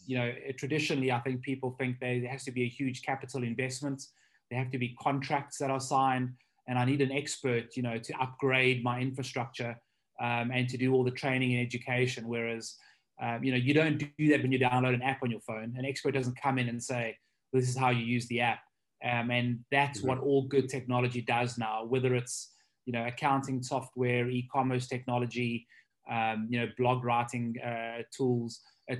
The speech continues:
Speaker 1: it, it's
Speaker 2: Mm-hmm.
Speaker 1: intuitive and it's easy to use. And if it's not, it doesn't grow and become popular.
Speaker 2: R-, right. You have to scale, uh, scale customers, uh, acquisition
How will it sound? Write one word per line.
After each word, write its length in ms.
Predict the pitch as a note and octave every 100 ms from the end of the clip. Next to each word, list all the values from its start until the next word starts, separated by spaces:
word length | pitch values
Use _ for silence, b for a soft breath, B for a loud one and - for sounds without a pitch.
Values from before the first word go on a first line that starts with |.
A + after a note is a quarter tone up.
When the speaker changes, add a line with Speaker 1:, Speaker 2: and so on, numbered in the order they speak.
| B2+
Speaker 1:
it, 180 | C3 -
it's 180 | C#3+ E3
Speaker 2:
Mm-hmm. 80 | D3
Speaker 1:
intuitive 460 | - E3+ - C#3
and 80 | C3+
it's 140 | C3
easy 200 | C3+ C3
to 60 | B2
use. 280 | A#2+ C3 B2
And 80 | C3
if 100 | C3
it's 160 | -
not, 320 | B2+ C#3+ C#3 - - _ _
it 80 | C3
doesn't 320 | B2+ B2 B2
grow 180 | A#2 A#2+
and 100 | A#2
become 240 | A#2 A#2+ A2
popular. 400 | A2+ - A2+ A2 - B B B _ -
Speaker 2:
R-, 380 | - C#3 C3+ C#3
right. 260 | A#2+ F2+ G2+ A2 C3 G#2+ A#2
You 120 | A#2
have 80 | A2+
to 80 | A#2
scale, 480 | - D3 B2 B2 A2+
uh, 260 | G#2 G2+ - _ - E3+ - -
scale 340 | - C#3+ B2
customers, 560 | G#2 A#2+ A#2 A2+ A2+ C3
uh, 60 | A2 G#2+
acquisition 640 | A2 G#2+ G2+ A2 A#2 G2